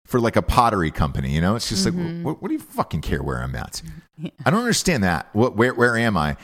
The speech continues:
Speaker 1: And the other thing that, that Facebook's doing now is when I show up in all these cities, when I land, and 'cause usually we put out a Facebook post of like, "Hey, we're doing a live show here," you know?
Speaker 2: Yeah.
Speaker 1: And then you'll check it and kinda respond to people's questions of what time and place and all that stuff in case anybody, you know,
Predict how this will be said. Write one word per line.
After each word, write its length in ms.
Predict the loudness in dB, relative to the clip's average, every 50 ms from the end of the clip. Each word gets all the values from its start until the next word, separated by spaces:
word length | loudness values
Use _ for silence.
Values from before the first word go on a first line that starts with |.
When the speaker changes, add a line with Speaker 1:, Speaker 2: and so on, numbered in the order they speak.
| -16 -10 -4
Speaker 1:
And 80 | 0
the 80 | 2 2
other 140 | 2 2 2
thing 280 | 2 0 0 0 -2
that, 100 | -2 0 2
that 180 | 2 2 2
Facebook's 480 | 2 0 0 0 2 0 0 0 0 -2
doing 220 | -2 0 0 0
now 220 | 0 2 2 2 2
is 80 | 2
when 100 | 0 0
I 80 | 0 0
show 200 | 0 2 2 2
up 120 | 2 2
in 60 | 2 2
all 100 | 2 2
these 160 | 2 0 0
cities, 500 | 0 0 2 2 2 2 2 0 -2 -6 -12 -18 -20 -20 -20 -20 _ _ _ _ _ _ _
when 220 | 0 2 4 4 4
I 120 | 4 2
land, 600 | 2 2 2 2 4 4 2 2 0 -2 -4 -6 -6 -2
and 140 | -2 -2 2
'cause 180 | 0 0 0
usually 380 | 0 0 0 0 2 2 2 2
we 100 | 2 0 2
put 160 | 2 2 2
out 100 | 2 2
a 40 | 2
Facebook 420 | 0 0 0 0 0 -2 -2 0
post 260 | 2 2 2 2 0
of 80 | -4 -4
like, 140 | -4 -2 0
"Hey, 160 | 0 2 2
we're 80 | 2
doing 180 | 2 2 2 2
a 60 | 2
live 200 | 2 0 0 0
show 240 | -2 -2 -2 -2 -2
here," 400 | -2 -4 -2 -2 -2 -2 -4 -12 -10 -4 0
you 80 | 2
know? 140 | 2 2 2
Speaker 2:
Yeah. 200 | 0 -2 -4 -8 -10 -6 -4
Speaker 1:
And 120 | -2 0
then 80 | 0 0
you'll 120 | 0 -2
check 320 | 0 2 0 2 2 2
it 200 | 0 0 0 0
and 280 | -2 -2 0 0 -2 -4 -6 -10 -20 -20 -20 -8 -2
kinda 240 | 0 2 2 2 2
respond 320 | 2 0 2 2 2 2 2
to 60 | 0
people's 280 | 0 0 0 0 -2 2
questions 400 | 2 2 2 2 0 0 0 0
of 80 | 0
what 160 | 0 0 0
time 360 | 0 0 2 2 2 2 0 0
and 160 | -2 -2 -2
place 320 | 0 0 0 0 -2 -2
and 80 | -2 -2
all 60 | -2
that 140 | -2 -2 -2
stuff 260 | -2 -4 -4 -4 -6
in 60 | -6
case 180 | -4 -4 -4 -2
anybody, 320 | -4 -4 -4 -4 -6 -8 -10 _ -12
you 100 | -10 -10
know, 80 | -10